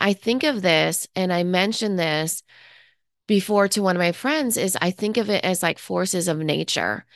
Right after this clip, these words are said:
And there's forces of nature that it's like, like a hurricane, and a hurricane where you're like, you meet this person and they're, you know, this hurricane that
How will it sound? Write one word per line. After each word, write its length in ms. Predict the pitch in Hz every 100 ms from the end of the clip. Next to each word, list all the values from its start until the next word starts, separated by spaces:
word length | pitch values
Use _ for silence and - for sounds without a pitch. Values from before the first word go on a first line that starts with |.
| - - - _
And 580 | 190 185 180 175 170 160
there's 220 | 185 180
forces 420 | - 196 202 196
of 100 | 190
nature 500 | 175 160 165 185 175
that 300 | 180 165 156
it's 140 | 160 -
like, 240 | 165 - - - _ _ _
like 160 | 190 185
a 80 | 175
hurricane, 880 | - 202 190 165 190 135 85 - - - -
and 140 | 196 190
a 40 |
hurricane 640 | 202 196 190 214 180 175
where 160 | 175 170
you're 220 | 165 170
like, 360 | 165 156 151 - - - _ _
you 180 | 185 190
meet 380 | 180 185 196 190
this 180 | 185 -
person 480 | 180 170 175 170
and 180 | 165 160
they're, 320 | 165 160 156 - - _ _
you 160 | 202 190
know, 220 | 175 165
this 180 | 180 -
hurricane 640 | 208 202 190 220 180 175
that 160 | -